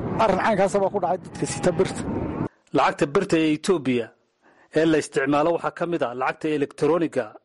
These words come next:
Speaker 2: ee lagu isticmaalo moobilka gacanta, sida e-bir iyo kuwo kale oo lacagta Itoobiya ah,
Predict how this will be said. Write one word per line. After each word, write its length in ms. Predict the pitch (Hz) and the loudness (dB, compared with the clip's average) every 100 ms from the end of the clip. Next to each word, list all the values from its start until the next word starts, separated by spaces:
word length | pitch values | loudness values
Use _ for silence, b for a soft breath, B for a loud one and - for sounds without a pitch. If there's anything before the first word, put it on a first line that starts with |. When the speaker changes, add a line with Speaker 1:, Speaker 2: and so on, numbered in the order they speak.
| _ - | _ -2
Speaker 2:
ee 160 | 147 | 2
lagu 200 | 143 151 | 2 2
isticmaalo 540 | 175 - 135 139 139 156 | 0 -2 0 2 2 2
moobilka 540 | 156 165 147 151 135 | 2 2 4 0 -2
gacanta, 420 | 131 127 156 - 107 - B B B B B B | -6 -4 -6 -8 -12 -14 B B B B B B
sida 320 | - - 165 180 | -4 2 2 2
e-bir 420 | 190 160 135 170 | 0 2 2 2
iyo 180 | 190 151 | 2 0
kuwo 220 | - 160 - | 2 2 2
kale 240 | 156 156 | 2 2
oo 140 | 160 147 | 2 0
lacagta 340 | 143 160 151 | -2 -2 -4
Itoobiya 560 | 143 135 156 131 147 | -4 -2 -4 0 0
ah, 100 | 139 | 0